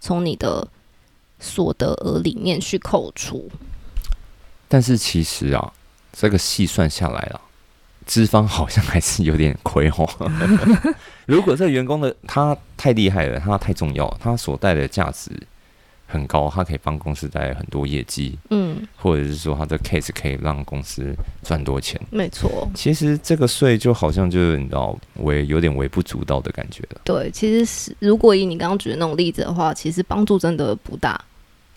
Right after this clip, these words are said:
Speaker 1: 补偿真的会有一点点比较无感了，对企业来说。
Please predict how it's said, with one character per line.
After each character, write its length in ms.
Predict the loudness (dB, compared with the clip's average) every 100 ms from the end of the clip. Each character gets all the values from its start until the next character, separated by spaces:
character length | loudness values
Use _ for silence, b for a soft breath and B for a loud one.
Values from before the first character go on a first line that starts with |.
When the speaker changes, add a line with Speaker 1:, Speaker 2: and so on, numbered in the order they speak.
| _
Speaker 1:
补 160 | -2 -2
偿 200 | 0 0
真 200 | 2 4
的 340 | 4 2 -4 -12 -14
会 300 | -12 2 2
有 160 | 2 -2
一 100 | -4
点 220 | -4 -8
点 160 | -8 -8
比 120 | -4
较 140 | -2 -2
无 180 | -4 -4
感 200 | -4 -4
了， 140 | -6
对 160 | -2 -2
企 200 | -2 -2
业 140 | -2
来 160 | -4 -8
说。 380 | -12 -10 -10